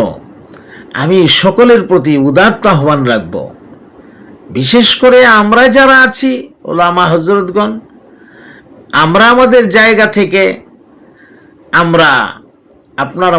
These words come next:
মনে করতেছেন যে ওলামাদের মধ্যে অনেক দল, এটা ভুল। আমাদের মধ্যে কোনো দল নাই। আমরা এক একজন এক একটা দল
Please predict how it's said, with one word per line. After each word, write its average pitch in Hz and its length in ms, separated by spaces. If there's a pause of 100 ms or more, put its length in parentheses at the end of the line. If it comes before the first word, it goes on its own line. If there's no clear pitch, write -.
(100)
মনে 151 240
করতেছেন 226 480 (120)
যে 180 120 (560)
ওলামাদের 151 600
মধ্যে 127 300 (720)
অনেক 202 220 (200)
দল, 90 240 (1160)
এটা 226 140 (140)
ভুল। 226 400 (840)
আমাদের 202 340
মধ্যে 196 220 (160)
কোনো 240 200 (120)
দল 143 120 (140)
নাই। 76 140 (920)
আমরা 190 180 (120)
এক 214 100 (100)
একজন 233 340 (360)
এক - 80 (100)
একটা 208 260 (460)
দল 196 160